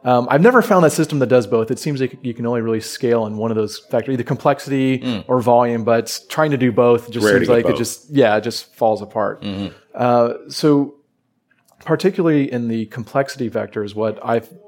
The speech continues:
Speaker 1: had to deal with mainly in this application, um, we just had a difficult time trying to f-, understand the right patterns of usage. Uh,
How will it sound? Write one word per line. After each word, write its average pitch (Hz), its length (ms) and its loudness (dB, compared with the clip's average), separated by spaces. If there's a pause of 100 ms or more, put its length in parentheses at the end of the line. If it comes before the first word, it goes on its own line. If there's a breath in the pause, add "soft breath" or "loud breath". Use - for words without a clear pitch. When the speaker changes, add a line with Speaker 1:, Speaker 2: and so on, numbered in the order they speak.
Speaker 1:
had 131 180 -2
to 120 80 -2
deal 120 160 -4
with 113 160 0
mainly 117 300 -2
in 104 80 -6
this 107 160 -6
application, 107 720 -8 (360 soft breath)
um, 107 380 -10 (440 soft breath)
we 135 120 2
just - 380 2 (220)
had 143 320 -2
a 135 40 2
difficult 131 520 -2
time 120 460 -4
trying 117 300 -6
to 113 500 -6 (1400 soft breath)
f-, - 220 -4
understand 147 460 2
the 123 40 -2
right 113 160 2
patterns 139 380 -2
of 107 100 -8
usage. 160 680 0
Uh, 113 460 4